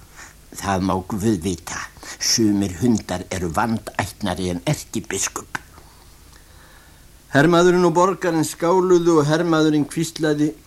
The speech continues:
Einu sinni sá ég svartan hund sem ég gat notað á hundahælinu mín í Klamofka. Hann vildi ekki þiggja af mér pylsu.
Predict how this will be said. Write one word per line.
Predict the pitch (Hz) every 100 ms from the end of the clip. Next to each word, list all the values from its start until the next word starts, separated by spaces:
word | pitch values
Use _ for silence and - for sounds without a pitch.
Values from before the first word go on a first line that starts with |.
| - -
Einu | 175 180 170
sinni | - 156 160 185 -
sá | - 151 151
ég | 139 143
svartan | - 160 170 - - 143
hund | 120 131 165 - - - -
sem | - 139
ég | 135 139
gat | 143 -
notað | 151 151 - 135
á | 131
hundahælinu | 151 160 - 139 143 147 139 143
mín | 151 156 139
í |
Klamofka. | 127 - 135 147 139 120 - 165 160 - - - - - -
Hann | - 127
vildi | 175 139 147
ekki | 135 127
þiggja | 151 120 -
af | 131
mér | 135 127
pylsu. | - 120 117 - 170